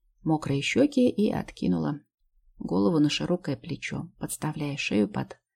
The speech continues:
жадные губы. В любви Рома тоже был жадным, но и щедрым, очень щедрым мужчиной. "А я тебя ждал, ждал.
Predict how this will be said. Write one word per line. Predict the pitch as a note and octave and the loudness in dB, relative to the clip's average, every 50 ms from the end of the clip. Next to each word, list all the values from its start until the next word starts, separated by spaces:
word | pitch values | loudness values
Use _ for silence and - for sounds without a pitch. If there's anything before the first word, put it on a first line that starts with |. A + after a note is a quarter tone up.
| _ _ - | _ _ -6
жадные | - D#3+ E3 E3+ E3 - - E3+ F3+ F3+ | -2 0 2 2 2 2 2 2 2 2
губы. | - - D3+ - - E3+ - _ _ _ _ _ _ _ _ _ _ _ _ _ _ _ - | -2 -6 -8 -6 -6 -10 -10 _ _ _ _ _ _ _ _ _ _ _ _ _ _ _ -8
В | - B2+ - | -6 -2 0
любви | C#3 C#3 C3+ C#3+ B2+ C3+ D#3 A3 A#3 - _ _ _ - | 2 2 2 2 2 2 2 0 0 -4 _ _ _ -6
Рома | - - D#3 D#3 D3+ D#3 | -2 0 4 4 4 4
тоже | D#3 - - A#2+ A#2 A#2+ - - | 2 0 0 0 0 0 -2 -2
был | - C#3+ C#3 | -2 -2 -2
жадным, | C#3 - D#3 D3+ D3 D3+ C#3+ C3 B2 - - _ _ - | 0 0 0 0 0 0 0 0 -2 -2 -8 _ _ -8
но | B2+ C3 B2+ | -4 -2 -2
и | C#3 | -2
щедрым, | - - - - A#3 A3+ - - - - G3 _ _ _ _ _ _ _ _ _ _ _ | -2 -4 -2 -2 -2 -2 -2 -4 -4 -4 -6 _ _ _ _ _ _ _ _ _ _ _
очень | - D3+ D3+ E3 F#3+ F#3+ - - - - - _ _ - | 0 2 2 2 2 0 -2 -4 -4 -6 -6 _ _ -12
щедрым | - - - D3 D3 C#3 - B2+ C3 | -10 -6 -2 -2 -2 -2 -2 -2 0
мужчиной. | C3+ C#3+ D3+ - - - - - - - - _ _ _ _ _ _ _ _ _ _ _ _ _ _ _ _ _ _ _ _ _ _ _ _ _ _ _ _ | 0 0 0 -2 -4 -4 -2 -4 -4 -4 -8 _ _ _ _ _ _ _ _ _ _ _ _ _ _ _ _ _ _ _ _ _ _ _ _ _ _ _ _
"А | - - D#3 | 0 2 4
я | F3 G3 G#3 | 6 6 4
тебя | G#3 - D#3+ D#3 D#3 D3+ | 4 2 0 2 2 2
ждал, | D3 - - - C#3 D3+ E3 F3 E3+ E3+ | 0 -2 0 2 2 4 4 2 0 -2
ждал. | F#3 - - B2+ C#3 C#3+ D3 D3+ - | -8 -4 -2 0 0 0 -2 -4 -8